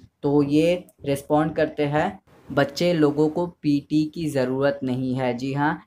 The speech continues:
ये यही कहते हैं। अब दोस्तों, जो मिस फिलिप्स है, ये भी आती है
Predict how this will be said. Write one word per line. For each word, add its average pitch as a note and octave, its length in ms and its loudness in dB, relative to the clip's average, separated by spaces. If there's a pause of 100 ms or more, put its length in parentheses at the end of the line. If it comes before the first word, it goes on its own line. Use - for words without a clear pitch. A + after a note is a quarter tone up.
(160)
ये C#3 120 0
यही C3 300 -2
कहते B2 420 -4
हैं। A#2 340 -4 (400)
अब C3+ 100 -2
दोस्तों, D#3+ 400 0
जो D#3+ 280 2
मिस D#3 360 0
फिलिप्स D3+ 400 0
है, D#3+ 180 0
ये D3 220 4
भी D3 200 -4
आती D3+ 380 2
है D#3+ 340 -2